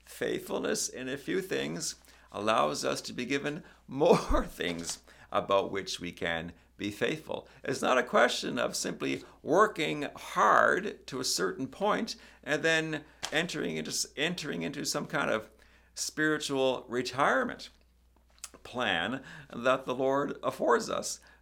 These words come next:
No, he's expecting us to continue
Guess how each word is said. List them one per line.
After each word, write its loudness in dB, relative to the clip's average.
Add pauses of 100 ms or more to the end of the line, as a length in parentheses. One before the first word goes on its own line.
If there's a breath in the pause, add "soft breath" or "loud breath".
No, 0
he's -4
expecting -4
us -2
to -4
continue -2